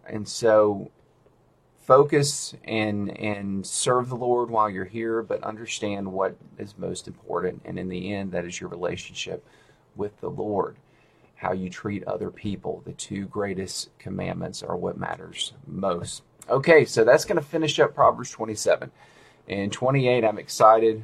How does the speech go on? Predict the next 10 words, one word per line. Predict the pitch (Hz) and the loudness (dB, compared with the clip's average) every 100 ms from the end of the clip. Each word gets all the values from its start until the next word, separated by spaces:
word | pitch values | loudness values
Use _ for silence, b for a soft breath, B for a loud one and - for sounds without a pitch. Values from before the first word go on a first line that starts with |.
| 135 | -8
Um, | 101 98 98 98 95 92 | -4 -2 -2 -4 -8 -8
there's | 92 - | -8 -6
some, | - 95 90 90 - - | -6 -6 -8 -10 -14 -12
some | - 98 90 | -10 -8 -6
really | 101 101 | -4 -4
good | 98 95 | -4 -4
verses | 92 98 - 90 | -2 -4 -4 -6
right | 87 92 95 | 0 2 2
up | 95 | 0
front | - 98 95 | -4 0 0